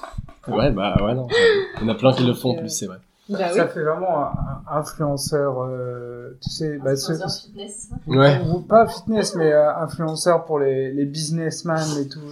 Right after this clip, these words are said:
Speaker 1: Ouais, ouais, ouais.
Speaker 3: Les business, tu vois, vraiment, euh, ouais, avec des, des phrases typiques,
Speaker 1: Ne perds
Speaker 3: euh,
Speaker 1: pas
Speaker 3: du
Speaker 1: ton
Speaker 3: genre,
Speaker 1: temps à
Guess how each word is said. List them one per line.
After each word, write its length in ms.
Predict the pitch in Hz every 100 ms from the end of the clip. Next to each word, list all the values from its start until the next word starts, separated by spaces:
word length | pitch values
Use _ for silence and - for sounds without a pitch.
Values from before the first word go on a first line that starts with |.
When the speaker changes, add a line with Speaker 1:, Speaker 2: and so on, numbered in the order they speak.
| 143
Speaker 1:
Ouais, 80 | 131
ouais, 340 | 147 151 151 143
ouais. 360 | 147 147 - -
Speaker 3:
Les 80 | 147
business, 540 | 139 151 151 156 151
tu 60 | 151
vois, 280 | 147 143 143
vraiment, 340 | 143 165 170 160
euh, 140 | 151 - - - -
ouais, 120 | 165 156
avec 640 | 147 156 151 143 147 139
des, 260 | 143 143 139
des 120 | 139
phrases 320 | 135 147 -
typiques, 520 | - 139 - 143 143
Speaker 1:
Ne 100 | -
perds 100 | 127
Speaker 3:
euh, 40 | 117
Speaker 1:
pas 100 | 147
Speaker 3:
du 120 | 127
Speaker 1:
ton 100 | 139
Speaker 3:
genre, 20 |
Speaker 1:
temps 240 | 135 143 143
à 340 | 110 101 98